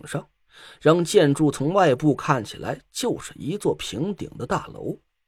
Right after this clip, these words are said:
只有在建筑内部的人才知道，在平顶之上还有一个尖顶的存在。但是我是怎么能看到那个尖顶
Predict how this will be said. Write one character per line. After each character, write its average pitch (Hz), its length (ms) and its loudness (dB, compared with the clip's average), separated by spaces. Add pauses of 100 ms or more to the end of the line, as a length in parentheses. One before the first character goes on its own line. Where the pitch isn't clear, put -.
(680)
只 190 260 8
有 156 180 10
在 165 140 6
建 190 300 4
筑 190 180 0
内 208 220 4
部 156 180 0
的 120 100 2
人 117 200 4
才 160 120 4
知 165 300 0
道， - 300 -10 (200)
在 135 200 6
平 156 400 -4
顶 - 200 -12
之 170 220 2
上 - 320 -6 (140)
还 - 240 -2
有 165 240 -2
一 98 120 -8
个 123 140 -4
尖 214 420 0
顶 - 240 -8
的 - 100 -16
存 - 340 -12
在。 - 220 -12 (1300)
但 220 220 4
是 - 160 -2
我 - 300 -6
是 - 160 4
怎 - 200 -6
么 104 140 -6
能 143 220 0
看 208 260 0
到 160 120 4
那 175 160 2
个 - 100 -8
尖 214 340 -4
顶 - 160 -12